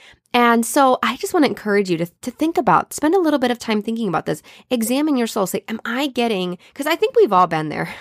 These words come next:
<laughs> We've all been there where we've, we've allowed our teaching or our work to be almost an idol. Like, we're finding too much of our worth and identity in that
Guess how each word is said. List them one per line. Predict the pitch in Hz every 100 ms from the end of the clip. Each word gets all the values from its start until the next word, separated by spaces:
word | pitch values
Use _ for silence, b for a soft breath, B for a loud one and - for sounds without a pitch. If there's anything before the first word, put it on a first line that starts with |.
| -
<laughs> | 403 - - - -
We've | 392 415
all | 427 427
been | 247 247
there | 220 196
where | 196
we've, | 208 226 - B B B
we've | 233 277 262
allowed | 247 233 220 233 254 254 233 -
our | 214 202
teaching | 202 233 226 247 226
or | 185
our | 170
work | 170 196 208 196 -
to | - 226 214 202 196 b b b _ _ _ 196
be | 226 240 240 - - -
almost | 247 320 330
an | 262 -
idol. | 185 208 160
Like, | 165 170
we're | 196
finding | 226 262 269
too | - - 254
much | 254 247
of | 196
our | 170 156
worth | 170 185 180
and | 175
identity | 156 175 170
in | 170 156 151
that | 151 147 -